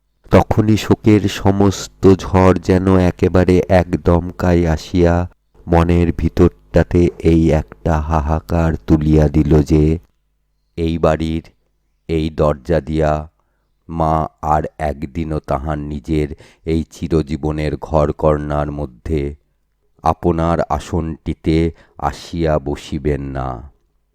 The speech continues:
বেলা হইল, শ্মশান হইতে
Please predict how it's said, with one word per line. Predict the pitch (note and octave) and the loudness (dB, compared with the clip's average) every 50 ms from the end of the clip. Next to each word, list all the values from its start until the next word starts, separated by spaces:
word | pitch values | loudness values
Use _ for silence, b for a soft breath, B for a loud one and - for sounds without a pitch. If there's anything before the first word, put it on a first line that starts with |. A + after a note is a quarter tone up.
| _ _ _ _ _ _ _ _ _ _ _ _ _ _ _ | _ _ _ _ _ _ _ _ _ _ _ _ _ _ _
বেলা | E2 D#2 C2+ C#2+ C#2+ C#2+ C#2+ C#2 | -14 -8 -6 -6 -4 -4 -4 -4
হইল, | C2+ D2 D#2 D2 D2 C#2+ D2 D#2 D#2 D#2 D2+ D2+ - _ _ _ _ _ _ _ _ _ _ _ _ _ | -2 -2 -2 -2 -2 -2 -2 -2 -2 -2 -4 -8 -12 _ _ _ _ _ _ _ _ _ _ _ _ _
শ্মশান | - - - C#2+ C2 - - D#2+ D2+ D2 D2 C#2+ | -14 -8 -8 -8 -8 -6 -6 -4 -4 -4 -6 -8
হইতে | B1 A#1+ D#2+ D2 C#2+ C2+ - - E2 D2 C#2+ C#2+ | -6 -4 -4 -4 -4 -6 -6 -6 -4 -4 -4 -6